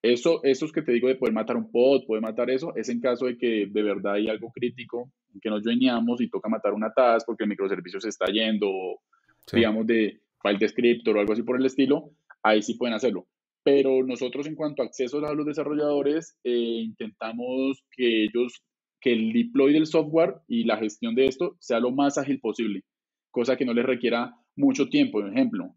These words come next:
Speaker 1: que entrar a un clúster de Kubernetes, no. Si, no, si toca hacer algo para que ellos puedan escalar su microservicio en caso de algo, pues nosotros generamos una tooling extra, un cli o, o un, o un nuevo endpoint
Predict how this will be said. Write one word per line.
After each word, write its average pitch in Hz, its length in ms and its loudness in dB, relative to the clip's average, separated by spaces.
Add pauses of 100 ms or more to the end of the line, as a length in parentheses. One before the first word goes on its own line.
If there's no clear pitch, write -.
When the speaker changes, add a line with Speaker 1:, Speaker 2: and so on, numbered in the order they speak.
(120)
Speaker 1:
que 113 100 -4
entrar 110 300 0
a 120 40 0
un 120 80 -4
clúster 135 320 2
de 123 120 0
Kubernetes, 147 400 2
no. 113 300 -4
Si, 104 220 -6
no, 101 140 -8
si 110 200 -6
toca 123 220 2
hacer 151 180 4
algo 156 200 2
para 139 180 2
que 117 80 -2
ellos 110 200 -2
puedan 135 140 0
escalar 117 260 0
su 123 80 -8
microservicio 110 600 -6
en 120 80 -10
caso 120 280 0
de 113 100 4
algo, 127 280 0 (320)
pues 120 140 4
nosotros 117 360 0
generamos 110 540 -2
una 123 180 0
tooling 120 280 2
extra, 127 400 0
un 104 340 -8
cli 131 500 4 (400)
o, 110 1000 2 (220)
o 110 80 -10
un, 113 440 -6
o 117 80 -8
un 113 340 -4
nuevo 123 560 0
endpoint 127 600 -2